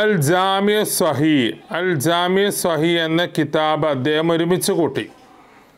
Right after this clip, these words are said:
അസഹു കിതാബും ബഅദ കിതാബില്ലാ, പരിശുദ്ധ ഖുർആന് ശേഷം ഏറ്റവും സഹിയായ ഗ്രന്ഥമാണ് അൽ ജാമിഉ സ്വഹീ.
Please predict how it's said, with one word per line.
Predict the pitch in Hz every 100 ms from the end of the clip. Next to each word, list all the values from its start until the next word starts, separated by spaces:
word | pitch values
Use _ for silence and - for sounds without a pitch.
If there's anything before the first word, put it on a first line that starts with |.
| _ - 156
അസഹു | 151 202 185 180 208 175
കിതാബും | 185 151 185 185 190 220 202
ബഅദ | 170 175 170 165
കിതാബില്ലാ, | 139 143 143 135 135 135 147 170 165 151 - - - - - - - - - -
പരിശുദ്ധ | 135 135 156 180 156
ഖുർആന് | 160 160 170 175 170
ശേഷം | 156 151 165 156 151
ഏറ്റവും | 147 - 170 180 180 -
സഹിയായ | 156 139 160 160 151 156 151
ഗ്രന്ഥമാണ് | 139 139 139 147 135 135 139 147 - - - - - 135
അൽ | 143 123
ജാമിഉ | 143 151 160 170 170 -
സ്വഹീ. | 147 113 147